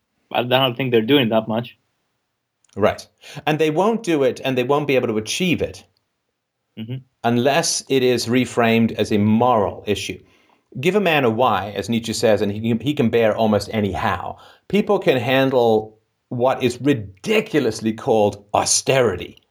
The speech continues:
Speaker 2: Austerity. If I have a ten thousand calorie a day diet and I go to ninety-eight hundred calories instead, is that some sort of starvation diet?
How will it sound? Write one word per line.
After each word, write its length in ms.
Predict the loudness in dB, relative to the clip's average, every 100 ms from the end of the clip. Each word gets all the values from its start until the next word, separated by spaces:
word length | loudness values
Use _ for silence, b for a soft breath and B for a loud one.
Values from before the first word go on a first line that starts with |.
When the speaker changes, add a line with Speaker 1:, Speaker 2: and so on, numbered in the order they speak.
| _ _ 0
Speaker 2:
Austerity. 1040 | 0 0 -4 -6 -2 2 2 0 -4 -10
If 300 | -10 -8 -4
I 40 | -4
have 140 | -2
a 40 | -4
ten 320 | 0 0 0
thousand 720 | -4 -2 0 0 0 -4 -6
calorie 500 | -2 0 2 0 0
a 100 | 0
day 260 | 0 0 0
diet 400 | 0 2 2 -2
and 120 | -4
I 80 | 0
go 160 | 0
to 100 | 0
ninety-eight 1080 | 0 0 -2 -2 -6 -12 -20 -18 -2 0 2
hundred 360 | 2 0 0 -2
calories 500 | 0 2 4 2 0
instead, 440 | -4 0 0 0
is 220 | -2 0
that 280 | 2 0 0
some 180 | 0 0
sort 220 | 2 2
of 100 | 2
starvation 800 | 0 -2 -2 2 2 2 2 2
diet? 380 | 2 2 0